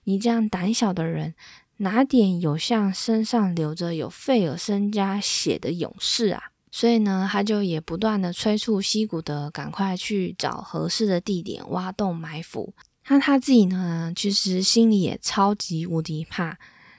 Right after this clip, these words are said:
他却自己找了一个隐秘安全的地方就躲了起来。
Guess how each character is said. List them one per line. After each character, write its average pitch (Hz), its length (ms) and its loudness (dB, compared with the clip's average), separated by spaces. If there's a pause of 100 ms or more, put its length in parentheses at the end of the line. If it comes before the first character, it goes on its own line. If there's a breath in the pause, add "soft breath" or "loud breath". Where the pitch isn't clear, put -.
(120 loud breath)
他 277 140 2
却 285 180 8
自 277 140 0
己 226 180 6
找 160 220 -2
了 156 160 -2
一 170 160 -2
个 175 240 0
隐 175 160 -2
秘 190 360 2
安 233 220 2
全 196 200 0
的 170 80 0
地 175 180 -2
方 170 240 -2
就 175 120 0
躲 - 280 -4
了 98 100 -4
起 - 280 -2
来。 - 100 -12